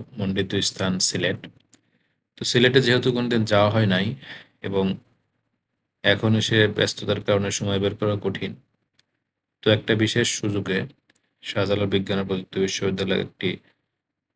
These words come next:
আন্তর্জাতিক কনফারেন্স অনুষ্ঠিত হয়। তো সেখানে আমাদের কিছু গবেষণার কাজ উপস্থাপন করার জন্য সেখানে রওনা দেই। যেহেতু নোয়াখালী থেকে সিলেটের দূরত্ব অনেকখানি,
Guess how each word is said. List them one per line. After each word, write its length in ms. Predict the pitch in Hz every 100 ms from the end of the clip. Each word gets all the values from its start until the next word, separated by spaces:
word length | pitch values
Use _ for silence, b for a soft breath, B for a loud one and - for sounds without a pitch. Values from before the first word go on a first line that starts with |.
| _ _ _ _
আন্তর্জাতিক 480 | - 101 104 95 110
কনফারেন্স 580 | 117 104 - 107 110 107 - - -
অনুষ্ঠিত 400 | 104 104 - 110
হয়। 280 | 95 92 98 139
তো 60 | -
সেখানে 400 | - 123 113 113 113 117 - _ _ _
আমাদের 240 | 95 95 98
কিছু 180 | 101 -
গবেষণার 440 | 98 98 95 101 98
কাজ 240 | 95 87 - - _ _ _ _ _
উপস্থাপন 440 | 107 104 - 107 101
করার 240 | - 98
জন্য 160 | 95 95
সেখানে 280 | 92 92 95
রওনা 280 | 92 90 90
দেই। 160 | - 95 - _ _ _ _ _ -
যেহেতু 280 | - 120 123
নোয়াখালী 340 | 123 113 120
থেকে 180 | 113 120
সিলেটের 340 | 110 110 107 107
দূরত্ব 380 | 107 101 -
অনেকখানি, 520 | 95 95 95 95 92